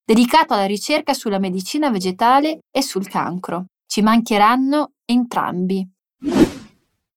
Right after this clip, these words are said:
Com certeza, os dois vão fazer muita falta, mas também deixaram muita história por aqui. Sobre essa triste notícia, tem duas coisas que eu quero que você preste atenção. A primeira é a forma como nos referimos aos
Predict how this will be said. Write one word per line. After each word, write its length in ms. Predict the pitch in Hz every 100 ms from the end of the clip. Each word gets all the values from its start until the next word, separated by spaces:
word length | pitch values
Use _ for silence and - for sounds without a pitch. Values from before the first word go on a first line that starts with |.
| _
Com 160 | 240 220
certeza, 540 | 339 - 214 233 233
os 80 | 220
dois 220 | 226 233
vão 120 | 247
fazer 260 | 247 240 254
muita 380 | 247 302 359 370
falta, 460 | - 143 - -
mas 220 | 226 254 277
também 340 | 339 262 311
deixaram 400 | 302 294 262 262
muita 180 | 240 254
história 540 | 294 - 202 226 254
por 160 | 254 277
aqui. 320 | 302 - - _ _ -
Sobre 220 | 262 294
essa 180 | 320 370
triste 300 | 392 - 370
notícia, 480 | 302 - 294 320
tem 120 | 294 285
duas 220 | 302 -
coisas 340 | 285 277 277
que 80 | 277
eu 60 | 262
quero 220 | 254 254
que 120 | 262
você 280 | 254 285 285
preste 440 | - 214 247 -
atenção. 540 | 247 262 254 - - - _ -
A 60 | 240
primeira 360 | 294 349 415
é 40 | 381
a 60 |
forma 520 | - 247 277 269 226
como 200 | 190 247
nos 180 | 254 254
referimos 640 | 269 269 269 254 269 277 -
aos 220 | 269